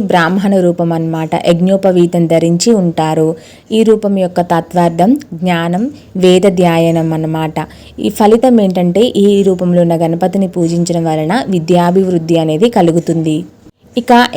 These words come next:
ఏడవ రూపం సిద్ధి గణపతి. ఈ రూపం చాలా మందికి తెలుసు. చేతిలో సిద్ధి పురుగులు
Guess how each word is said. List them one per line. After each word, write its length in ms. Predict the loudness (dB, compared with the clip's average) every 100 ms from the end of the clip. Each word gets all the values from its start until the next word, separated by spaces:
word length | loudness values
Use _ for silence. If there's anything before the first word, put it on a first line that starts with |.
| 2
ఏడవ 240 | 4 4 4 4
రూపం 220 | 2 0 0 0 0
సిద్ధి 260 | 2 2 4
గణపతి. 440 | 2 2 0 0 -2 -4
ఈ 260 | -10 -10 -4 0
రూపం 240 | 0 0 -2
చాలా 240 | -2 -2 -2 -2
మందికి 320 | -4 -2 -2 0
తెలుసు. 320 | 0 0 0 -2 2
చేతిలో 440 | 2 2 2 2 0 -4 -16 -10
సిద్ధి 240 | -8 -4 -2
పురుగులు 440 | -2 -2 -2 -2